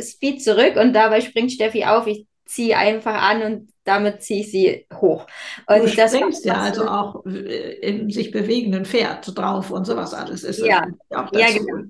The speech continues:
Speaker 1: genau.
Speaker 2: Du beugst dich vom Pferderücken runter, um unten auf dem Fußboden, auf dem Rasen was aufzuheben, ne? Also,
Speaker 1: Ja.
Speaker 2: äh, das,
Speaker 1: Ja.
Speaker 2: äh, ja, okay, Sportlehrerin.
Speaker 1: Ja, also es hat ganz viel mit Miteinander, Vertrauen und Freude zu tun. Und, ähm,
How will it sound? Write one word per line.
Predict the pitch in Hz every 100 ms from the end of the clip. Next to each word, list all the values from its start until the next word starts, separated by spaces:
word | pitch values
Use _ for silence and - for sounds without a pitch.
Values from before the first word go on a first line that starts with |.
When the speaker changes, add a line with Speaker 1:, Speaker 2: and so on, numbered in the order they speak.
| -
Speaker 1:
genau. | 220 - -
Speaker 2:
Du | 254 349 -
beugst | - -
dich | 440 -
vom | 254 277 330
Pferderücken | - 262 240 226 233 220
runter, | 190 185 208 254 - 262 247
um | 240
unten | - 233 233 226 254
auf | - -
dem | 247 -
Fußboden, | - 311 330 - 190 - -
auf | 214
dem | 233 233 -
Rasen | 202 196 208 269 202 196
was | 196 196
aufzuheben, | - 311 - 170 156 -
ne? | 233 359 - - - -
Also, | 208 196 202
Speaker 1:
Ja. | 185
Speaker 2:
äh, | 170 202 208
das, | 214 -
Speaker 1:
Ja. | - - 107
Speaker 2:
äh, | 277 - - - - _ _ - 247 214
ja, | - 190 180 -
okay, | 214 - 202
Sportlehrerin. | - 180 - 190 254
Speaker 1:
Ja, | 254 220
also | 226
es | 262
hat | 269 262
ganz | 262 302 -
viel | 285
mit | 262 262 254
Miteinander, | 240 269 269 247 240 240 247
Vertrauen | 233 - 220 226 240
und | 240
Freude | - 196 220 -
zu | 170
tun. | 175 180 175 170
Und, | 185 196 196
ähm, | - 196 196 208